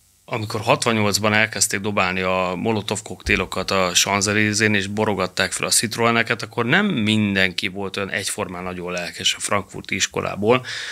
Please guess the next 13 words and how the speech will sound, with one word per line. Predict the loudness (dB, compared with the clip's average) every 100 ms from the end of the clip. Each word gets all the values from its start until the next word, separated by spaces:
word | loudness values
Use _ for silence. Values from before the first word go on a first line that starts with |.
| -12
hogy | -6 2
őrá | 4 6
hivatkoznak. | 2 -2 -6 -8 -10 -10 -8 -12 -14 _ _ _ _ _ _ _ _ -12 -12 -12 -4
Ha | -2 2
pedig | 4 4
azt | 2 0
látnák, | -2 -2 0 0 0
hogy | 0
a | 2 2
Black | 4 2 4
Lives | 2 2
Matter | -2 -2 2 2 2 -2
az | -4 -2 -2 -2